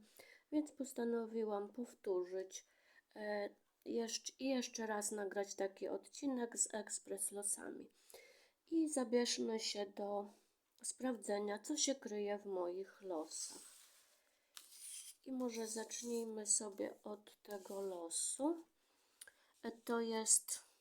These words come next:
szybka kasa. I te wygrywające liczby trzeba znaleźć na tych polach i jeśli utworzy nam się linia pozioma bądź pionowa,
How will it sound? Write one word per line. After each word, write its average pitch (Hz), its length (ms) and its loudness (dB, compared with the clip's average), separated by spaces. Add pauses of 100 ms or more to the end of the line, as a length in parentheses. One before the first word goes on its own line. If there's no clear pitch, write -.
(160)
szybka 233 500 -2
kasa. - 480 2 (2000)
I 233 60 -12
te 277 240 4
wygrywające 233 960 4
liczby 202 440 -2
trzeba 226 420 -2
znaleźć 220 520 -2
na 220 180 -6
tych 202 240 -12
polach 202 600 -2
i 240 60 0
jeśli 233 320 0
utworzy 233 720 -2
nam 220 360 -6
się 208 340 -6 (800)
linia 208 720 0
pozioma 208 540 0
bądź 196 280 -4
pionowa, 240 600 0